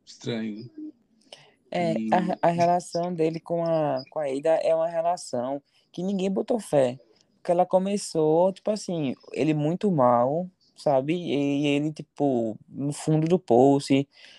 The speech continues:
Speaker 2: na quinquagésima rehab, e ele não tava tão bem assim no, no C D, na, no, no, no que ele fazia. E aí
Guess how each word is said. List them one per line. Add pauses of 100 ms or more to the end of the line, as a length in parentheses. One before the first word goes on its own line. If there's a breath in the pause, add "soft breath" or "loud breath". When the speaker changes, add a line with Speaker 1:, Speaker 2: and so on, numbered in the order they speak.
(180 soft breath)
Speaker 2:
na
quinquagésima
rehab,
e
ele
não
tava
tão
bem
assim
no,
no
C
D,
na,
no,
no, (460 soft breath)
no
que
ele
fazia. (500)
E
aí